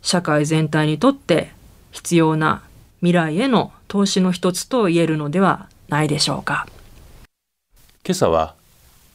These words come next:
Speaker 2: 江南女子大学国際学部教授、野崎志保先生に、多文化共生と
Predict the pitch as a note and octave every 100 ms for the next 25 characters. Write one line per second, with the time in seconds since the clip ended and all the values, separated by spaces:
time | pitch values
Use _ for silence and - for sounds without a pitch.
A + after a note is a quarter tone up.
0 | _ - B2 E3 D#3 C#3+ C#3 C3+ B2 E2+
1 | D#2+ - - - _ - G#2+ - D3+ B2+
2 | A#2+ G2 E2+ - - - F2+ E2+ E2 D#2
3 | - _ _ - _ _ A#2+ D3+ D3 -
4 | F#2 F#2 - - - C#3+ A#2+ - F2+ -
5 | F2+ D#2 D#2+ - - _ _ _ _ _
6 | _ G2+ G#2+ F#3+ C3 F#2 - G2 F#2 -
7 | F2 E2+ F2+ E2+